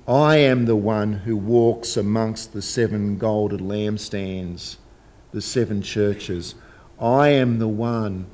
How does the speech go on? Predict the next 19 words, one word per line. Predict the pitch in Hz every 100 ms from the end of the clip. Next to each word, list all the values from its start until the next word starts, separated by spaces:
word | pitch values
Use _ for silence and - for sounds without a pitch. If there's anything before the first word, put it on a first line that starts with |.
| - -
who | 104
is | 107 -
truly | - 120 117 117 107 95 90 90 - - -
amongst | 101 101 101 101 - -
you | 101 90 90 95 - - -
and | 101
truly | - 113 104 101
with | 90 98 101
you." | 98 87 85 87 - - - _ - - _ - - _ - - - - - -
And | 180
he's | 185
got | 269 277
some | 233
good | 180 175
things | - 156 -
to | 143
say | - 202 233
about | 170 110
them. | - 87